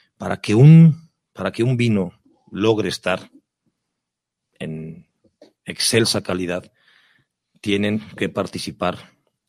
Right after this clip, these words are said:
varios actores. Y varios actores son, yo menciono,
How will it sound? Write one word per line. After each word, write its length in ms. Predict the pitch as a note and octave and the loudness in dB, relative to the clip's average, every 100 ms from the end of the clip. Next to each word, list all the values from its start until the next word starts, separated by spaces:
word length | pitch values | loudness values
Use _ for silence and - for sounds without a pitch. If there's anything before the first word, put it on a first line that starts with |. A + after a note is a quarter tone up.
| _ | _
varios 340 | F#2 F#2 G2+ F#2+ | -2 -2 -2 -6
actores. 540 | - C2+ C2+ - - _ _ _ _ _ - - | -8 -10 -10 -14 -16 _ _ _ _ _ -20 -12
Y 100 | - | -4
varios 260 | A#2 D#3+ B2+ | 2 2 2
actores 340 | G2 C#3 B2 | -2 0 0
son, 360 | - A#2 B2+ - _ _ _ - | 0 -2 -4 -10 _ _ _ -16
yo 500 | F2+ G2+ G#2+ G#2 - - | -6 -4 -4 -8 -14 -10
menciono, 640 | F2+ F2+ G2 F#2 F#2 | -6 -4 -4 -2 -4